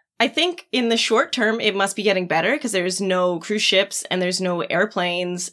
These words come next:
and there's no cars on the road. Uh, but in the long term, I mean, we were talking about the slingshot effect in our first covid episode, so I,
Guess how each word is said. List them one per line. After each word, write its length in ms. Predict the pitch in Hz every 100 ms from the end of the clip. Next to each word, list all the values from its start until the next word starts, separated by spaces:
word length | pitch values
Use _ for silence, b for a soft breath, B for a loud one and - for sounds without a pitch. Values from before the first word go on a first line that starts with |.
| -
and 440 | 170 165 156 143
there's 200 | - 175
no 140 | 175 143
cars 340 | 220 254 269
on 120 | 220
the 80 | 170
road. 440 | 160 151 160 233 - B B B B _ -
Uh, 340 | 185 175 170
but 240 | - 202 196
in 80 | 190
the 100 | 170
long 280 | 202 330 359
term, 580 | 269 240 220 214 208 - - - - -
I 60 | 214
mean, 280 | 214 196
we 120 | 220 226
were 80 |
talking 180 | 226 226
about 100 | 220
the 60 | 208
slingshot 480 | - 226 269 262 170
effect 300 | - 151 190
in 80 |
our 100 | 165
first 380 | 170 175 165 -
covid 320 | - 185 170
episode, 440 | - - 156 147 147
so 120 | 151
I, 100 | 143